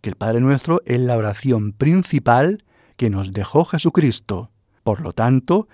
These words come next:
si es la oración principal que nos dejó Jesucristo y no es un mantra, como vemos, pues no parece que esto de los mantras fuera muy de Jesucristo.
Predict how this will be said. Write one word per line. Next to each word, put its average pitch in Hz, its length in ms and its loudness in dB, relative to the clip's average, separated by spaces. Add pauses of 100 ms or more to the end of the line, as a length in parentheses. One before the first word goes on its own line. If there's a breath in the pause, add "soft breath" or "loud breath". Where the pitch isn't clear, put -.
(220 soft breath)
si 120 340 0
es 143 140 4
la 143 100 4
oración 139 500 4
principal 170 920 6
que 110 120 -4
nos 101 100 -2
dejó 107 220 -4
Jesucristo 113 800 -2 (340 soft breath)
y 131 180 2
no 139 360 6
es 139 180 2
un 117 180 2
mantra, 113 460 0
como 107 240 -2
vemos, 113 520 0 (440)
pues 95 220 -8
no 110 180 2
parece 143 400 2
que 131 60 0
esto - 160 -2
de 123 80 2
los 117 100 0
mantras 123 520 0 (180 soft breath)
fuera 135 360 2
muy 131 300 2
de 117 140 -2
Jesucristo. 113 720 0